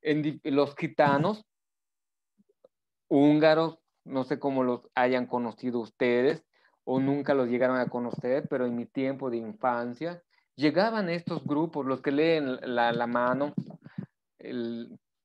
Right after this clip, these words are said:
hacían un tipo de teatro callejero o daban espectáculos, prendían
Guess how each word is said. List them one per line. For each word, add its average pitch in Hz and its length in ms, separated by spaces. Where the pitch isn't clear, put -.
hacían 165 720
un 160 220
tipo 170 340
de 135 100
teatro 123 480
callejero 127 680
o 117 340
daban 120 320
espectáculos, 127 1000
prendían 127 760